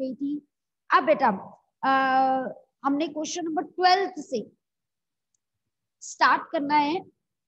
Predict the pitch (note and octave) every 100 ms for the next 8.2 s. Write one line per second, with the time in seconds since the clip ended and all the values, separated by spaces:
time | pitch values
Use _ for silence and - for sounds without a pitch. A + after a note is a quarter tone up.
0 | - C#4 G#4 A4 B4 E4+ A3+ D#4+ - A4
1 | A#4 - E4+ D4 D4+ B3 - C#4 E4+ A4+
2 | A#4+ G4 F4 F#4+ C#4 G#3 G#3 F#3+ - _
3 | _ _ _ - D4+ D#4+ E4+ E4 - F4
4 | E4+ E4+ F#4 F#4+ G4 G#4+ _ _ _ _
5 | _ _ F#3+ F#3+ F#3+ B3+ B3+ C4 - -
6 | D#4 F#4+ - G4 - D#4 C#4 D#4 D4+ A#3+
7 | C4+ C4 A#3+ A#4 - _ _ _ _ E4
8 | D4+ G#3+